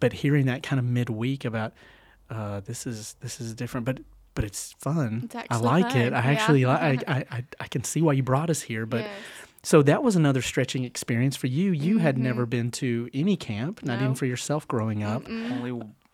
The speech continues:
Speaker 3: white female really there.
Speaker 2: Yes.
Speaker 1: Yes.
Speaker 2: <laughs>
Speaker 1: In her whole cabin and group and
Speaker 2: Yeah.
Speaker 1: among the other leaders that were bringing
Speaker 3: And
Speaker 1: campers.
Speaker 2: And I
Speaker 3: only
Speaker 2: think I was the youngest one there too.
Speaker 1: Yep,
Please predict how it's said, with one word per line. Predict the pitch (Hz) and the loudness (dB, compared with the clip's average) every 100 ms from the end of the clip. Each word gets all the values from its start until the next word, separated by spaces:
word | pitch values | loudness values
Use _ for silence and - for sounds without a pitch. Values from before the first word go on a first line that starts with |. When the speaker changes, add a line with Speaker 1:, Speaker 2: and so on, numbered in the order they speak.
| - 113 | -20 -8
Speaker 3:
white | 107 110 117 - | -6 -4 -8 -10
female | - 127 131 117 143 139 | -6 -4 -4 -4 -8 -10
really | 165 113 151 | -8 -6 -4
there. | 135 101 117 220 | -4 -4 -6 -2
Speaker 2:
Yes. | 233 214 214 - 147 139 | 2 4 4 4 4 4
Speaker 1:
Yes. | 262 302 381 339 | 2 4 4 4
Speaker 2:
<laughs> | 403 | 4
Speaker 1:
In | 285 120 | 4 4
her | 123 139 127 | 6 6 4
whole | 139 143 | 4 2
cabin | 147 156 135 147 | 2 2 2 2
and | 160 160 | 0 2
group | 127 127 143 165 | 4 6 6 6
and | |
Speaker 2:
Yeah. | 131 | 6
Speaker 1:
among | 123 135 147 | 6 6 6
the | 135 | 4
other | 127 147 | 4 2
leaders | 156 139 143 151 | 2 2 2 0
that | 151 | 0
were | 127 | 0
bringing | 123 123 | 0 2
Speaker 3:
And | 139 | 0
Speaker 1:
campers. | - 123 113 120 | 0 -2 0 0
Speaker 2:
And | 170 | 2
I | 233 | 2
Speaker 3:
only | 233 | 0
Speaker 2:
think | 254 254 | -2 -4
I | 262 | -6
was | 247 | -4
the | 226 | -4
youngest | 214 226 277 294 - | -4 -2 0 0 -2
one | 262 262 | -4 -2
there | 233 240 | 0 -2
too. | 226 254 - 285 277 254 240 | -2 -6 -4 -2 0 -2 0
Speaker 1:
Yep, | 139 120 127 | 2 2 2